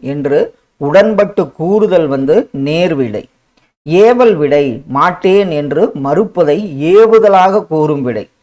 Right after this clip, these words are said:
இது செய்வாயா என்று வினவிய போது நீயே செய் என்று ஏவி கூறுவது. செய்வாயனா நீயே செய்,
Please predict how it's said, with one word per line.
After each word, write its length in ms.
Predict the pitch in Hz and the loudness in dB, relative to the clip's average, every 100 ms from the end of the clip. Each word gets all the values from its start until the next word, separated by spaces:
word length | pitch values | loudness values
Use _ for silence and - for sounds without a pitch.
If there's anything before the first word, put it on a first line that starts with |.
| _ _ _ _ 180 | _ _ _ _ -2
இது 160 | 196 226 190 | 0 2 2
செய்வாயா 640 | 202 226 214 180 151 165 139 127 | 0 2 2 4 4 4 2 0
என்று 180 | 147 147 135 | -2 -2 -2
வினவிய 400 | 143 175 175 170 131 | -2 -2 -2 -2 -2
போது 260 | 143 143 123 123 - _ _ _ - | -2 -2 -2 -4 -6 _ _ _ -8
நீயே 460 | 156 196 214 214 208 208 | -2 0 4 4 4 2
செய் 260 | 160 160 143 - 143 | 0 0 -4 -6 -4
என்று 240 | 151 147 233 160 160 | -4 -4 -6 -2 2
ஏவி 220 | 208 226 226 160 | 4 4 0 -2
கூறுவது. 420 | 139 123 117 104 - _ _ _ | -4 -4 -8 -10 -18 _ _ _
செய்வாயனா 680 | - 147 175 180 170 165 165 208 | -2 0 2 4 4 2 -2 -6
நீயே 300 | 160 147 170 165 | -6 -4 -2 -2
செய், 220 | 151 123 | -2 -4